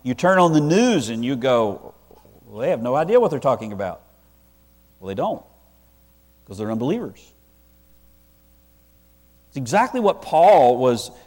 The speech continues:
was saying in First Thessalonians five four. But the reason he's writing First Thessalonians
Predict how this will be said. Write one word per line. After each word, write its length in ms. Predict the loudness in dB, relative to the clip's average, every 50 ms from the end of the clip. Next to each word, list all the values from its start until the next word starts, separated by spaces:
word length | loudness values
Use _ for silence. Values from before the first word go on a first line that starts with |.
| _ -8
was 160 | -6 -6 -4
saying 320 | -2 -2 0 0 0 0
in 80 | -2 -4
First 240 | -4 -6 -6 -4 -6
Thessalonians 760 | -6 -6 -4 -2 -2 -2 -2 -2 -2 -4 -4 -6 -6 -10 -14 -18 -20 -20
five 380 | -14 -10 -6 -4 -4 -4 -2
four. 180 | -2 -2 -2 -2
But 120 | -2 -6
the 80 | -8 -6
reason 260 | -6 -6 -4 -4 -6
he's 100 | -6 -6
writing 640 | -8 -8 -6 -2 0 0 0 0 -2 -4 -4 -6 -8
First 240 | -8 -8 -8 -6 -6
Thessalonians 460 | -8 -8 -6 -8 -8 -8 -10 _